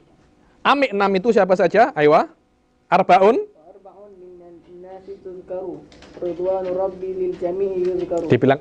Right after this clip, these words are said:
Speaker 1: empat daripada perempuan. Ridwanu Rabbi lil jami'i tudkaru. Semoga Allah memberi rahmat dan ridho kepada empat orang yang sebutkan ini. Fatimah.
Speaker 2: Fatimatu Zahra'u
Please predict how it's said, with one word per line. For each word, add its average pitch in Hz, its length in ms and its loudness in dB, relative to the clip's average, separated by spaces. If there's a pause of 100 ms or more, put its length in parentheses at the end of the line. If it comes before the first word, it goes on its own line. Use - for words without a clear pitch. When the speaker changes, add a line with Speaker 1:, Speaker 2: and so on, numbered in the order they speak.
(140)
Speaker 1:
empat 143 240 -2
daripada 131 560 -2 (320)
perempuan. 113 560 -2
Ridwanu 190 480 2
Rabbi 135 400 -2
lil 120 160 -2
jami'i 139 320 -4
tudkaru. 107 400 -6
Semoga 104 400 -4
Allah 117 320 2 (960)
memberi 117 640 2
rahmat 120 400 -4 (320)
dan 110 180 0
ridho 110 300 0
kepada 113 480 -4
empat 117 260 -4
orang 123 160 -2
yang - 80 -18
sebutkan 101 320 -6
ini. 98 300 -6
Fatimah. 165 500 0 (460)
Speaker 2:
Fatimatu 185 640 -20 (180)
Zahra'u 185 500 -12